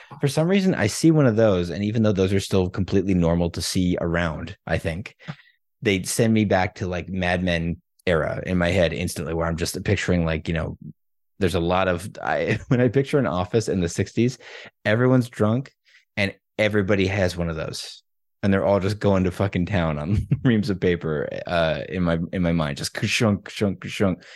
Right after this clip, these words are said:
You couldn't have a conversation. That's why they had to go out and get sauce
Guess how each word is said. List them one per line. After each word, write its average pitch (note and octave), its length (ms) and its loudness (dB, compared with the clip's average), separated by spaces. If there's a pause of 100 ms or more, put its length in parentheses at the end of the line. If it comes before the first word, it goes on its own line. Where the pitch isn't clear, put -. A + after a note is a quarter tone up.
(120)
You G2 120 -2
couldn't G#2+ 160 2
have G2 120 0
a F#2 40 -4
conversation. F2 800 -4 (420)
That's G2 120 0
why G#2+ 160 4
they G2+ 80 4
had G2+ 120 0
to G2 60 -4
go F2+ 140 0
out F#2+ 140 2
and F2+ 80 -6
get E2 140 -8
sauce F#2 440 -2